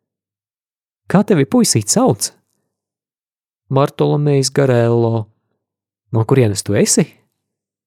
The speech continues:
"No Asti." "Vai tēvs tev vēl dzīvs?" "Nē, jau miris." "Māte?"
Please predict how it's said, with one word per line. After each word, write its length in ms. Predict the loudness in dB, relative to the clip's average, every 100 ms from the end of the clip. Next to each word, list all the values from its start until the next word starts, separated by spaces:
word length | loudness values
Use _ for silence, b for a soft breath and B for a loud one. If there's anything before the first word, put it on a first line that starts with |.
| _
"No 300 | -2 0 0
Asti." 500 | -2 -4 -4 -6 -6 -12 _ _ _ _ _ _ _ _ _ _ _
"Vai 200 | -2 -2
tēvs 320 | 0 0 0
tev 200 | -2 -2
vēl 140 | -2 -6
dzīvs?" 420 | -2 -2 -2 -6 -8 _ _ _ _ _ _ -8
"Nē, 300 | -4 -4 -6 -14 _
jau 200 | -4 -4
miris." 420 | -4 -6 -6 -8 -8 _ _ _ _ _ _ -8
"Māte?" 540 | -2 0 -2 -2 -6